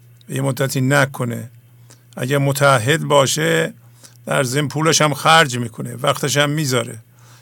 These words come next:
شما متعهد نیستین، فقط شما نیستین. خیلی ها این عیبو دارند و کار نمی‌کنه، فقط وقت تلف کردن می‌شه.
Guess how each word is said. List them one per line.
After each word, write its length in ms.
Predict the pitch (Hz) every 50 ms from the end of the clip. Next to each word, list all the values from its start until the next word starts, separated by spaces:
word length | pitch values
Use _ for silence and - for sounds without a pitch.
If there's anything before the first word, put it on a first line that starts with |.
| _
شما 280 | - - - 139 151 151
متعهد 720 | 156 151 139 135 147 143 143 139 117 113 147 165 160 165
نیستین، 440 | 170 160 131 - - - 117 113 113 - - - - - - - -
فقط 240 | - 147 160 185 135
شما 300 | - - 151 156 170 175
نیستین. 420 | 170 165 135 - - - 127 127
خیلی 320 | 127 - - 170 165 165 160
ها 120 | 160 160
این 140 | 156 160 165
عیبو 260 | 160 160 156 156 156
دارند 520 | 143 151 156 160 175 175 170 165 - - - _ _ _ _ _ - - - - _ _ _ _ _
و 80 | - -
کار 320 | - - 147 156 160 160
نمی‌کنه، 840 | 156 160 151 143 135 135 - 135 127 127 123 123 120 123 135 - - - - _ - _ _ _ _
فقط 280 | - 151 135 143 143 135 135
وقت 220 | 147 143 - -
تلف 240 | - 131 135 131 -
کردن 400 | - 143 139 131 127 151 147 135
می‌شه. 420 | 127 123 113 - - 135 135 143